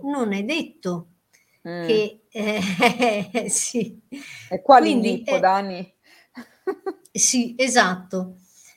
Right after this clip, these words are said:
Speaker 1: Ma spiegheremo anche questo. Il fatto che, eh, allora, lei dice che si incontra con sua sorella e si incontra anche con gli altri parenti. Allora, la sorella è viva e i parenti sono defunti, mi sembra di aver capito.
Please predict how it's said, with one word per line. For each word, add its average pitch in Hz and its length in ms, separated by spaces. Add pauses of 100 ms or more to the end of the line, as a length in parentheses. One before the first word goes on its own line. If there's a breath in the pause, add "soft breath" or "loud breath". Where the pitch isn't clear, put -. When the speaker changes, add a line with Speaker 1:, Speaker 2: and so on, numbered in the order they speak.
(120)
Speaker 1:
Ma 247 260
spiegheremo 233 520
anche 208 260
questo. 190 500
Il 277 120
fatto 349 520
che, 269 480
eh, 190 920
allora, 196 560
lei 269 300
dice 190 380
che 220 300
si - 180
incontra 285 540
con 185 180
sua 185 180
sorella 185 760
e 294 140
si - 180
incontra 262 680
anche 233 480
con 226 160
gli 185 140
altri 165 380
parenti. 165 600 (480 soft breath)
Allora, 220 320
la 240 140
sorella 214 460
è 277 100
viva 214 440 (400 soft breath)
e 294 120
i 294 100
parenti 190 480
sono 170 520
defunti, 165 760
mi 160 200
sembra 170 400
di 160 120
aver 160 180
capito. - 460